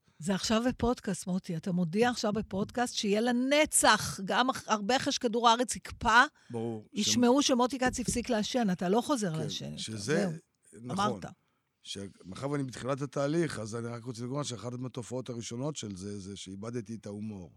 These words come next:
Speaker 2: <laughs> אתה לא מעשן, אז אתה לא, שום דבר לא מצחיק אותך, שום דבר לא מבדר אותך, החיים נראים לך זבל. אבל מה שאני רוצה להגיד זה, לפעמים בש-, בא לי ש-, בתקופ-, בתקופה היפה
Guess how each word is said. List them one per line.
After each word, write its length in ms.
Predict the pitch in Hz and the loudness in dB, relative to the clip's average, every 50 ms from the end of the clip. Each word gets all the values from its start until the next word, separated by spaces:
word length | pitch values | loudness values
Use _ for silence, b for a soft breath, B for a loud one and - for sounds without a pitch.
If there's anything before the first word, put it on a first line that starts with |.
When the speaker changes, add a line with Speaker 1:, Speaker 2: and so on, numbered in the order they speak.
| _ _ _ - | _ _ _ -12
Speaker 2:
<laughs> 1600 | - - - - - - - - - - _ _ _ _ _ _ _ _ _ _ _ _ _ _ _ - - _ _ _ - - | -12 -12 -12 -20 -20 -20 -20 -20 -20 -20 _ _ _ _ _ _ _ _ _ _ _ _ _ _ _ -20 -20 _ _ _ -18 -14
אתה 120 | - - | -10 -6
לא 200 | 95 107 120 127 | -4 -2 -2 0
מעשן, 420 | 135 131 120 113 - 156 151 131 | 0 -2 -2 -4 -2 -2 -2 -2
אז 100 | 117 104 | -2 -4
אתה 140 | - - 107 | -6 -8 -8
לא, 360 | 107 113 117 120 110 110 107 | -6 -6 -6 -6 -6 -6 -8
שום 180 | 101 - 127 131 | -8 -6 -6 -4
דבר 180 | 123 120 123 120 | -4 -2 -2 -4
לא 80 | 113 | -4
מצחיק 360 | 110 110 - - - 131 127 | -4 -6 -6 -8 -8 -8 -10
אותך, 220 | - 131 - 123 131 120 | -10 -10 -8 -6 -6 -4
שום 180 | - - 123 113 | -4 -4 -6 -6
דבר 160 | 113 104 110 | -4 -4 -4
לא 100 | 110 107 | -4 -4
מבדר 300 | 101 104 107 98 120 120 | -4 -6 -6 -4 -4 -6
אותך, 220 | 123 117 - - | -6 -6 -8 -8
החיים 380 | 113 101 - 92 104 104 107 110 | -8 -8 -8 -6 -6 -6 -4 -6
נראים 180 | 104 107 101 | -6 -8 -10
לך 180 | 95 - - 101 | -10 -12 -12 -12
זבל. 540 | 98 87 76 73 73 95 92 85 78 71 67 67 _ - b b b b b b b b b b b b b b b b b b b b b b b b _ - | -12 -10 -10 -12 -12 -12 -12 -12 -12 -12 -14 -14 _ -20 b b b b b b b b b b b b b b b b b b b b b b b b _ -14
אבל 560 | 101 98 90 120 135 143 143 135 135 143 131 - _ _ _ _ _ b b b b b b b b b b b b - | -10 -6 -2 0 0 2 2 2 2 0 -2 -6 _ _ _ _ _ b b b b b b b b b b b b -12
מה 120 | - 120 | -10 -8
שאני 140 | 123 151 151 | -6 -4 -4
רוצה 200 | 135 120 - 143 | -4 -4 -2 -2
להגיד 220 | 135 127 135 151 | -2 0 0 -2
זה, 140 | 135 127 131 | 0 0 -2
לפעמים 340 | 113 - - 127 135 143 143 | -4 -2 -2 -2 0 0 0
בש-, 220 | 139 131 110 85 - - 90 - | 0 0 -2 -4 -10 -14 -10 -4
בא 120 | 113 131 | 0 2
לי 120 | 151 180 170 | 4 4 2
ש-, 120 | 123 107 - _ _ _ _ _ _ _ _ | 0 -2 -8 _ _ _ _ _ _ _ _
בתקופ-, 400 | - 104 101 - - 113 110 - - | -18 -18 -16 -14 -12 -12 -12 -10 -6
בתקופה 440 | 107 - - - 101 - - 131 131 | -4 -4 -4 -4 -6 -6 -4 -2 -2
היפה 400 | 131 123 107 - - 127 135 | -2 -2 -2 -4 -6 -6 -6